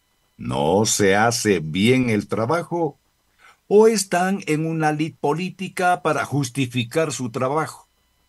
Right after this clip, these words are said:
seguramente mal hecho. Hace poco nomás salió de la escena mediática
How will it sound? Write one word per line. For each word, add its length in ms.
seguramente 600
mal 180
hecho. 240
Hace 360
poco 360
nomás 640
salió 520
de 120
la 120
escena 360
mediática 920